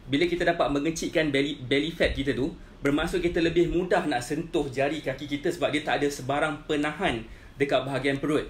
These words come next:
Okey? Dalam proses kita nak, nak menurunkan berat badan, antara tempat yang paling obvious akan nampak adalah di bahagian perut. Sekiranya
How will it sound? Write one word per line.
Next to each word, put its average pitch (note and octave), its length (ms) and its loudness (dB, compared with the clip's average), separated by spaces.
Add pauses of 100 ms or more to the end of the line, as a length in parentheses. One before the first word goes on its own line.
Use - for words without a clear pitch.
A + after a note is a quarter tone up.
(280)
Okey? F3 320 -2 (400)
Dalam F3+ 280 2
proses F3 360 2
kita F3+ 560 0
nak, C#3 360 -2 (280)
nak B2+ 240 -2
menurunkan D#3 560 2
berat C3 240 2
badan, A2 320 0
antara D3 440 0
tempat E3+ 600 -2
yang C#3 200 -2
paling C#3+ 320 0
obvious C#3+ 640 0 (240)
akan C#3+ 400 2
nampak D3 480 0
adalah C3+ 200 0
di A#2+ 120 -4
bahagian C3 320 0
perut. D3 280 0 (320)
Sekiranya E3 800 0